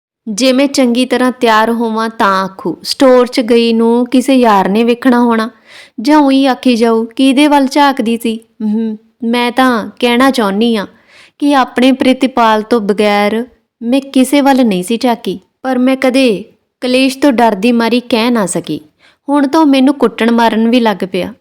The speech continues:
ਜੇ ਮੈਂ ਕਿਸੇ ਘਰ ਦੇ ਮੈਂਬਰ ਜਾਂ ਰਿਸ਼ਤੇਦਾਰ ਕੋਲ ਫਰਿਆਦ ਕਰਦੀ ਹਾਂ ਤਾਂ ਹਰ ਕੋਈ ਆਖਦਾ, "ਇਹ ਤੁਹਾਡਾ ਪਤੀ ਪਤਨੀ ਦਾ ਮਾਮਲਾ ਹੈ, ਉਹਨੂੰ ਖੁਸ਼ ਰੱਖਣਾ ਤੇਰਾ ਫਰਜ਼ ਆ।" ਮੈਂ ਬਹੁਤ ਦੁਖੀ ਹਾਂ।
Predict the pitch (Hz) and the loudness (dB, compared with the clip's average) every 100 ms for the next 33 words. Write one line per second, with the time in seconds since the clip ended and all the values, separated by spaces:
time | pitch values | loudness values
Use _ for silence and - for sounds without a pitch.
0 | _ _ 208 208 254 247 262 254 226 247 | _ _ -4 2 2 2 0 -2 0 -2
1 | 247 262 226 226 233 214 214 202 220 233 | 2 0 2 0 0 0 -2 0 -2 -2
2 | - 202 226 214 - 233 202 214 214 226 | -8 -4 -2 -2 -2 -4 0 0 0 -2
3 | 226 220 226 208 190 196 214 190 185 208 | -4 -2 -2 0 0 -2 -2 -2 -2 -4
4 | 208 220 185 208 208 247 226 190 185 175 | -2 -2 -2 -4 0 0 0 -2 -4 -8
5 | 165 - - - - - 294 302 302 277 | -8 -12 -20 -20 -16 -2 -2 0 2 2
6 | 240 254 226 220 233 220 220 208 202 202 | 0 0 -2 -2 -2 -2 -2 -4 -2 -2
7 | 190 175 170 156 - _ _ _ _ 269 | -2 -4 -6 -8 -12 _ _ _ _ -2
8 | 269 302 302 240 214 240 254 240 220 214 | 0 0 2 0 2 -4 -2 -2 -2 -2
9 | 220 220 226 190 170 165 160 _ _ _ | -2 -2 -2 -2 -2 -8 -12 _ _ _
10 | _ - _ 262 302 247 208 240 220 233 | _ -20 _ -4 0 0 0 0 0 -2
11 | - 185 160 | -4 -6 -8